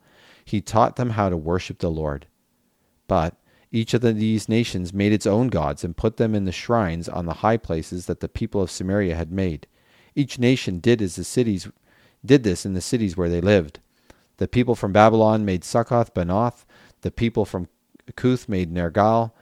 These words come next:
The people from Hamath made Ashima. The Avites made Nibhaz and Tartak, and the Sepharites burned their sons in the fire as an offering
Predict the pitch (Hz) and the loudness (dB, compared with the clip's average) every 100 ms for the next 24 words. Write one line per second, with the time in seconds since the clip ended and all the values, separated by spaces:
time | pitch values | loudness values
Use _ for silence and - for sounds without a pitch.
0 | _ - 120 117 110 101 - 92 85 110 | _ -8 -6 -2 -2 -2 -2 -4 0 0
1 | 113 110 - 98 101 95 - 90 - - | 2 -2 -4 0 0 0 -4 -6 -6 -6
2 | 113 85 76 _ _ _ _ _ _ - | -4 -6 -8 _ _ _ _ _ _ -4
3 | 95 107 120 117 - 101 98 87 92 107 | 2 4 4 2 0 -2 -2 -2 -2 -2
4 | 120 - 107 120 123 - 90 87 - 120 | -4 -6 0 0 -2 -8 -10 -10 -2 -2
5 | - 120 123 - _ _ _ - 107 101 | 0 -2 -2 -6 _ _ _ -6 -2 0
6 | 85 - - 120 117 110 92 92 95 98 | -2 -8 -2 0 0 -2 0 2 0 -2
7 | - - 101 104 123 123 127 - 98 85 | -8 -16 0 2 2 2 -2 -2 -4 -4
8 | 85 87 82 - 101 104 107 - 87 80 | -6 -8 -8 -2 2 2 2 -2 -6 -10
9 | - 92 101 - 107 110 | -4 -4 -4 -4 -6 -8